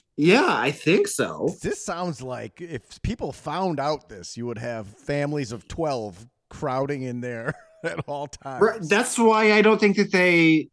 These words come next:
Speaker 1: and, like, a family of twelve can come in and enjoy the buffet behind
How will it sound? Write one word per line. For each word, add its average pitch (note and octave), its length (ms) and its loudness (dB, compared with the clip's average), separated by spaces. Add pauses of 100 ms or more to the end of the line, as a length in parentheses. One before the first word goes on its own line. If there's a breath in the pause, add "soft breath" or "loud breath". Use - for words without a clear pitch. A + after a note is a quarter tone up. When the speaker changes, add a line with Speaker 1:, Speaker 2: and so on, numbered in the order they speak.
Speaker 1:
and, D3 160 2
like, C3 160 2
a B2+ 160 0
family A#3+ 340 4
of D3 120 4
twelve F#3 420 2
can C3+ 140 0
come E3+ 180 2
in G#3+ 160 4
and D3+ 160 4
enjoy C#3 380 4
the D#3+ 80 2
buffet E3 500 4
behind C#3 600 0